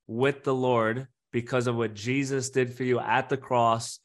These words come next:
With a righteous foundation, you're more successful than you are even aware of.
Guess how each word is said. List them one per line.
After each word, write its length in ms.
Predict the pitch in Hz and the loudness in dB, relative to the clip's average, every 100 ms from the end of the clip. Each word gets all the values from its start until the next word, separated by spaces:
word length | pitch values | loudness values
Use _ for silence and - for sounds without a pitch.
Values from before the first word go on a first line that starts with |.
| _ _ _ - | _ _ _ -6
With 220 | 127 120 | -6 0
a 340 | 120 113 110 - | 2 2 -2 -8
righteous 760 | 110 110 120 135 139 - 143 - | -8 0 2 2 0 -4 -6 -4
foundation, 800 | - 131 127 120 120 120 127 120 | 0 2 4 2 2 0 -4 -2
you're 160 | 120 | -2
more 280 | 117 123 131 | -2 2 2
successful 760 | 135 127 120 - 131 123 135 127 | 2 -2 -4 -2 -2 0 -2 0
than 180 | 120 120 | 0 0
you 140 | 120 | 2
are 100 | 120 | 2
even 260 | 120 123 117 | 0 0 -2
aware 380 | 110 117 123 | 0 2 4
of. 220 | 113 101 | 2 0